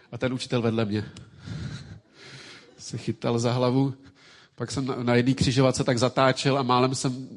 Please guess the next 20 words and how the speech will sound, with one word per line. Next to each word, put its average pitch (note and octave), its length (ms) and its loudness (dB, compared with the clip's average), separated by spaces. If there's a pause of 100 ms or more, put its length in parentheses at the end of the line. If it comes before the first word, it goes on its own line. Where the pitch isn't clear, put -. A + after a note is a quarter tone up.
(140)
najel B2+ 480 0
do B2+ 100 2
lampy, B2+ 320 2
která B2+ 300 2
byla C3 160 2
v A#2+ 60 -8
protějším C3 540 -2
rohu. B2+ 340 4 (960)
A B2+ 60 -6
on C#3 220 4
šlápnul C3 480 4
na C#3+ 100 6
brzdu C#3 340 2
těsně D#3+ 400 4
před D3+ 200 -2
tou D#3 120 0
lampou, D3 340 4
takže C#3 180 4
jsme C#3+ 120 0
takhle C3+ 240 2